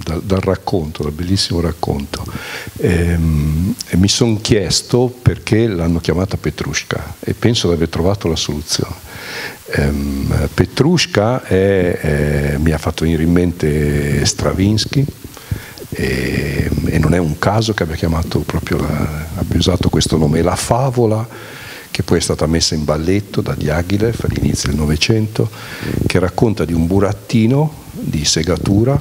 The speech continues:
con la testa di legno che si innamora della ballerina e diventa umano.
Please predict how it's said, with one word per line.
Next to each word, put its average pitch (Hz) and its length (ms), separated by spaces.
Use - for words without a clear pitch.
con 82 160
la 73 100
testa 76 960
di 82 160
legno 92 540
che 73 320
si - 160
innamora 87 440
della 85 200
ballerina 78 720
e 92 140
diventa 90 380
umano. 76 500